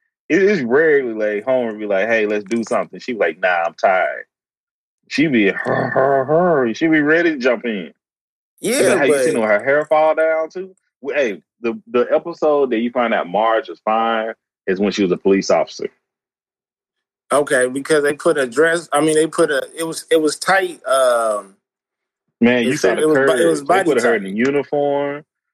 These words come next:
Speaker 1: She had her hair down. You know what I mean? She, like, she was ready to go. I, I'm telling you. Um,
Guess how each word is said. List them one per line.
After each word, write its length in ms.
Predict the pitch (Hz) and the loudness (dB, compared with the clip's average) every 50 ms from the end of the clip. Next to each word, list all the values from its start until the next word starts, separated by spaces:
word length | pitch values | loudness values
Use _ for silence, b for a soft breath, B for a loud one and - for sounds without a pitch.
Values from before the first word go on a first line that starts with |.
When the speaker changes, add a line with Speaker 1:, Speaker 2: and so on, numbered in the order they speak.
| _ _ _ | _ _ _
Speaker 1:
She 120 | - 127 | -4 0
had 220 | 127 123 117 107 | 2 2 2 2
her 140 | 95 92 95 | 2 0 -2
hair 340 | 107 123 127 131 139 139 139 | 0 0 2 2 4 4 2
down. 680 | 139 139 139 139 139 135 131 135 135 135 135 131 135 135 _ _ | 2 2 2 0 0 0 0 0 -2 -2 -4 -4 -8 -10 _ _
You 100 | 127 131 | -6 -2
know 140 | 131 127 131 | -2 0 0
what 100 | 131 131 | 0 0
I 40 | 131 | -2
mean? 420 | 135 135 139 139 139 139 139 139 - _ _ _ _ _ _ _ - | -2 -2 -2 -4 -4 -4 -6 -8 -12 _ _ _ _ _ _ _ 0
She, 60 | 143 | 2
like, 160 | 156 151 143 | 2 2 2
she 120 | - 165 156 | 0 -2 -2
was 80 | 139 | 2
ready 220 | 147 151 147 143 135 | 2 2 2 2 0
to 100 | 139 131 | 0 0
go. 340 | 151 170 160 117 87 - - _ _ _ _ _ _ _ _ _ _ _ 113 | 2 2 2 0 0 -4 -10 _ _ _ _ _ _ _ _ _ _ _ -2
I, 60 | 135 | 0
I'm 260 | 139 123 139 147 147 135 | 0 2 0 -2 -2 -4
telling 480 | - 175 175 175 147 113 95 82 - _ _ _ _ _ _ _ _ _ _ _ _ - | -4 -4 -2 -2 -4 -6 -8 -12 -16 _ _ _ _ _ _ _ _ _ _ _ _ 0
you. 60 | 139 | 2
Um, 540 | 135 131 127 123 117 110 104 95 90 82 | 2 2 2 0 -2 -2 -4 -6 -10 -12